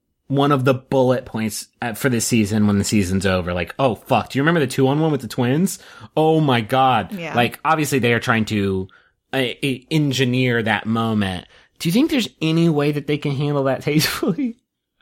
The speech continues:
Speaker 1: Is there any way that they can be like, Ben, like, rolls up and is like, "Listen, you're sisters. Obviously, I can't date both of you at once. That's insanity. So let's just, like, have a good time. And at the end of it, I'll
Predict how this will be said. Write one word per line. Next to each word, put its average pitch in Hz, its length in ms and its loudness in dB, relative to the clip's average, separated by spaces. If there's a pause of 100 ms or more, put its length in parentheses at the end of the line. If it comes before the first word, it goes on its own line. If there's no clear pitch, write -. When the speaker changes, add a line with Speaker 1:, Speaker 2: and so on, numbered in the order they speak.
(480)
Speaker 1:
Is 139 80 -2
there 175 180 2
any 170 160 4
way 170 140 4
that 147 80 -2
they 147 100 0
can 143 140 -2
be 139 100 2
like, 131 340 2
Ben, 135 220 2
like, 127 160 0
rolls 127 200 2
up 123 40 2
and 117 100 0
is 110 60 0
like, 107 140 -2
"Listen, 98 420 -2 (240)
you're 135 160 2
sisters. - 560 0 (180)
Obviously, 143 360 2
I 127 60 2
can't 147 280 -4
date 117 440 -2
both 151 180 2
of 131 100 -4
you 123 140 4
at 113 60 -2
once. 135 220 0
That's - 360 -6
insanity. 123 800 0 (200)
So 151 140 0
let's 151 160 2
just, 147 120 0
like, 180 120 0
have 156 160 0
a 160 40 0
good 143 140 0
time. 160 320 0
And 123 100 2
at 131 80 0
the 147 80 -2
end 165 100 4
of 135 60 2
it, 147 100 2
I'll - 60 -2